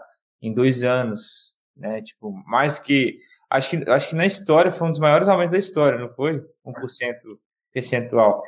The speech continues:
E, cara, a gente vê o dólar, que o dólar não se moveu praticamente, né? O dólar praticamente ficou naquela, naquela faixa de cinco e vinte, mesmo com essa, com essa atitude aí da taxa Selic de ter aumentado. A teo-, na teoria,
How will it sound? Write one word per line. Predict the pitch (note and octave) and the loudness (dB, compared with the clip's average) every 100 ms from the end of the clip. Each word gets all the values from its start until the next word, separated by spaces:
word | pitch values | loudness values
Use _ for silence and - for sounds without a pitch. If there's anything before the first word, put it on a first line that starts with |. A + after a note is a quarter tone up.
| - _ _ _ _ _ | -18 _ _ _ _ _
E, | - | -6
cara, | E3 A#3 G#3+ F#3+ | 2 6 6 6
a | |
gente | D3+ E3 | 2 -2
vê | F#3 G#3 | 0 0
o | |
dólar, | G3 D#3+ D#3+ F#3 A3 G#3+ | 2 4 4 4 -2 -6
que | - | -12
o | F#3 | 2
dólar | E3+ F3 F3+ | 4 4 2
não | F#3+ | -6
se | - G3+ | -8 -4
moveu | G3 G#3+ G3 G3 F3 | 0 0 4 4 2
praticamente, | - D3 C#3+ D#3+ C3+ B2 B2 - | 0 0 2 0 0 -2 -10 -14
né? | A#2+ B2+ | -10 -8
O | B2 | -8
dólar | - C3 D3 F3 E3+ - | 2 4 4 2 0 -8
praticamente | - D#3 E3 G#3 F3+ D#3+ E3 | 2 2 2 0 0 0 -6
ficou | - - | -10 -8
naquela, | F3+ F#3 F#3+ G3 - _ - | -6 -4 -4 -4 -8 _ -12
naquela | E3+ F3+ G3+ | -4 0 2
faixa | E3+ D#3+ D#3+ | 4 2 0
de | D#3+ | -8
cinco | - E3 | -12 -12
e | A3 | -8
vinte, | F3 D#3+ D3 - _ _ _ _ - | -6 -8 -10 -20 _ _ _ _ -2
mesmo | C#3+ E3+ F3 A3 | 4 4 4 -4
com | F#3 D#3+ | -2 0
essa, | D#3 - F3 E3 C#3+ B2 - _ _ _ _ _ _ _ _ | 0 0 2 4 2 0 -8 _ _ _ _ _ _ _ _
com | - C3+ C3 | -8 -4 -2
essa | C3 - - D3+ C#3+ A#2 G#2+ - - - | -2 -4 -4 0 2 2 0 -6 -16 -8
atitude | B2 - - C#3 C#3+ | -6 -6 -6 -2 0
aí | |
da | C#3+ C#3+ | 2 2
taxa | C#3+ C#3+ | 2 0
Selic | F3+ D#3 E3 - | -2 -2 -4 -8
de | - | -2
ter | C3 | 0
aumentado. | B2+ D3+ - C3+ C3+ C3+ - | 2 -2 2 2 2 -2 -12
A | - A#2 | -8 -6
teo-, | - C#3+ - | -2 -2 -2
na | C3+ C3 | -4 -4
teoria, | C3 D#3+ C#3+ C3+ F3+ G#3 - | -2 -2 -2 0 0 0 -4